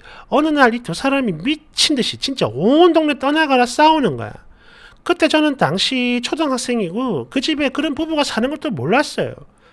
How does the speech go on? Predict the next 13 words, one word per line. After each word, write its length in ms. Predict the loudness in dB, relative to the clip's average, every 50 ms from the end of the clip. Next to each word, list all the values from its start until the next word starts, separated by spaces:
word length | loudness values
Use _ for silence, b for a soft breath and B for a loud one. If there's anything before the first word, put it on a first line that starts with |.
| b b -2
그래서 260 | 2 2 2 2 2
그냥 240 | 0 2 2 2 2
"아, 220 | 2 2 2 2 2
부부싸움 540 | 0 -2 -4 -4 -2 0 2 2 2 2 2
하는구나." 640 | 0 0 0 -2 0 0 0 0 0 0 -2 -2 -2
이러고 300 | -2 -2 -2 -2 -2 -2
있었는데 720 | -2 -2 -4 -6 -6 -4 -4 -4 -4 -4 -4 -6 -8 -10 -14 b b b b b b b b b b
막 180 | -4 -4 -4 -4
경찰들 580 | -8 -6 -4 -4 -2 2 2 2 2 2 -2
오고 240 | -2 -2 -2 -2 -4
막 120 | -4 -4 -8
난리가 440 | -8 -4 -2 0 2 2 4 4 4
나더라고. 580 | 2 2 2 0 -2 -4 -4 -6 -10 -14 -18